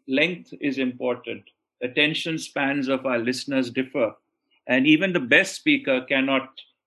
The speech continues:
hold the attention of their audience indefinitely. Are we cognizant of the different kinds of people in the audience when we're speaking, or our sphere of influence? Are we aware of their attention or their lack of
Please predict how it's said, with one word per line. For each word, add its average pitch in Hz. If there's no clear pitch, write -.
hold 131
the 127
attention 127
of 123
their 123
audience 120
indefinitely. 113
Are 135
we 165
cognizant 139
of 120
the 113
different 131
kinds 131
of 131
people 120
in 113
the 110
audience 110
when 117
we're 110
speaking, 110
or 113
our 113
sphere 120
of 117
influence? 113
Are 123
we 139
aware 135
of 135
their 123
attention 123
or 117
their 113
lack 117
of 123